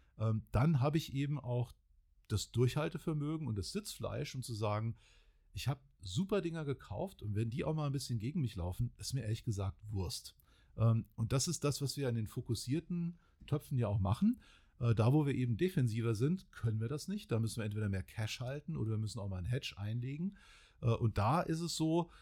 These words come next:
dass ich mir schon vorstellen kann, das geht vielleicht nur mal vier, sechs Wochen weiter nach oben. Das kann technisch getrieben, Short Covering, negatives Sentiment haben wir da. Das kann alles passieren. Aber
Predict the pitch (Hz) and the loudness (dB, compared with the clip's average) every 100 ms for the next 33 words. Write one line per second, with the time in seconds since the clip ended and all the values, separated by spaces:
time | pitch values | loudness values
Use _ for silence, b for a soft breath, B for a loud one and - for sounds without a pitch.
0 | B B 131 127 135 127 117 131 160 156 | B B -4 -2 0 2 0 0 -2 -2
1 | 156 135 143 143 127 143 135 - 101 - | -4 -2 -4 -4 -2 -2 -2 -4 -4 -2
2 | 113 107 107 - 107 107 - 113 101 107 | -2 0 -2 2 2 0 0 0 0 -2
3 | - 101 104 101 87 113 147 190 220 - | -4 -2 0 0 0 -2 0 -2 -4 -6
4 | 123 120 113 101 139 220 226 113 - 113 | 0 0 2 2 4 2 0 -4 2 2
5 | 92 113 92 147 - 156 - 151 151 135 | 2 -2 -6 -6 -6 -8 -8 -8 -6 -6
6 | - 127 - 156 135 139 135 135 B B | -2 -2 -2 -4 -2 -2 -2 -4 B B
7 | B B 107 104 110 - 101 101 - 113 | B B -6 -2 -2 -4 -4 -4 -2 -2
8 | 143 139 131 123 127 120 107 104 107 - | -2 -2 -2 0 0 0 2 0 -2 -6
9 | b b 104 120 117 110 160 - 113 - | b b -4 0 2 2 0 0 -2 -2
10 | 160 127 151 190 b b b b 110 117 | -4 -2 -2 -4 b b b b -4 0
11 | 117 | -2